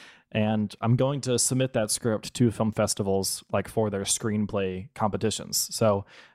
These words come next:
you know, hopefully I can get some notoriety out of that, and that'll make the produ-, production process even easier.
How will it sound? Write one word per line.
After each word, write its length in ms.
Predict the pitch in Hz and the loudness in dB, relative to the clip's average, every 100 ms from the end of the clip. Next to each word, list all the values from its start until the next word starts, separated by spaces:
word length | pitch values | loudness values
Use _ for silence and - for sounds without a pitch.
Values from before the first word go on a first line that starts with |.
| - | -2
you 100 | 110 | -2
know, 100 | 95 | 0
hopefully 360 | 120 - 120 | 0 0 -2
I 100 | 104 | -2
can 160 | 95 104 | -2 -2
get 180 | 101 - | -2 -2
some 440 | - 107 101 92 _ _ _ - | -2 0 -4 -6 _ _ _ 2
notoriety 600 | 120 117 110 107 110 101 | 2 4 0 0 -2 -2
out 140 | 104 | -2
of 100 | 104 | 0
that, 260 | 101 101 - | -2 -2 -4
and 120 | 98 | -6
that'll 260 | 98 95 95 | -2 -4 -4
make 180 | 107 98 | -4 -4
the 80 | 107 | -6
produ-, 320 | - 110 113 - | 0 0 0 -2
production 360 | 135 170 - 127 | -2 -2 -2 -4
process 460 | 117 110 104 98 | -2 -2 -2 -4
even 200 | 110 101 | -2 -2
easier. 440 | 101 107 76 69 | -2 -4 -6 -12